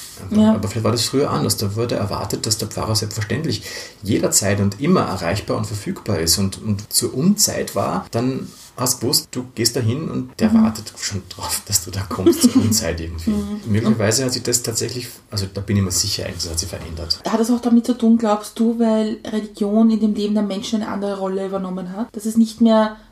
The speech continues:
Speaker 1: so vierundzwanzig Stunden Thema ist einfach.
Speaker 2: Ja.
Speaker 1: Also ich meine jetzt nicht vom Glauben, ich glaub, dass Leute, die gläubig sind, immer gläubig sind,
Speaker 2: Mhm.
Speaker 1: aber ich glaub, dass in der Gesellschaft, die wir leben, die auch sehr viel schneller ist,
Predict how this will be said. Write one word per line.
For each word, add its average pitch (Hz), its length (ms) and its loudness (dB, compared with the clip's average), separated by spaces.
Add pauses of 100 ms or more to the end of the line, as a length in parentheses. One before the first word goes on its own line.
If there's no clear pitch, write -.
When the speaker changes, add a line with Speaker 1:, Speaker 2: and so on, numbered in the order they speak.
Speaker 1:
so - 160 -10
vierundzwanzig 214 500 2
Stunden 208 680 0
Thema 208 280 4
ist - 260 -6
einfach. - 480 -10
Speaker 2:
Ja. 107 120 -6 (100)
Speaker 1:
Also 233 100 4
ich 240 80 6
meine 233 140 6
jetzt 240 80 -2
nicht 240 160 2
vom 233 100 4
Glauben, 208 240 4
ich 208 80 -2
glaub, 196 300 -2
dass 214 180 -6
Leute, 214 240 0
die 208 80 -8
gläubig 202 240 0
sind, 220 140 -2
immer 226 160 8
gläubig 185 260 0
sind, 220 260 2
Speaker 2:
Mhm. 202 260 0
Speaker 1:
aber 214 100 2
ich 208 80 -4
glaub, 208 160 4
dass - 320 -4
in 220 140 4
der 208 100 4
Gesellschaft, 220 400 0
die 208 60 -4
wir 214 120 4
leben, 208 240 2
die 214 100 2
auch 202 60 -4
sehr 208 140 -4
viel - 100 -8
schneller 202 480 2
ist, 226 400 2